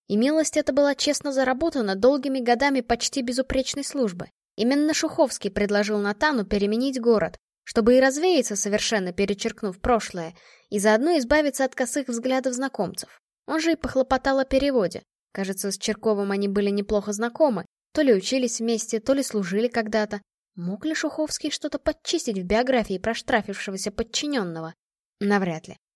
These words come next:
На подлог точно не пошел бы, не тот человек. А вот представить в более благоприятном свете историю падения Титова по служебной лестнице,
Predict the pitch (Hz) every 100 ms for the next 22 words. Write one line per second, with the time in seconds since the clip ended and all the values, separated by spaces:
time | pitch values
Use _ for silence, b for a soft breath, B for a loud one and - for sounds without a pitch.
0 | - 202 208 208 233 269 - 294 - 208
1 | 185 190 175 165 165 165 185 196 220 -
2 | 233 240 208 - - _ _ - 202 226
3 | - 247 - 247 226 202 214 240 226 226
4 | 226 233 247 233 226 226 - 320 381 -
5 | 208 - 226 196 185 220 220 208 190 185
6 | 233 233 202 180 202 - 226 208 190 214
7 | 233 196 - 180 175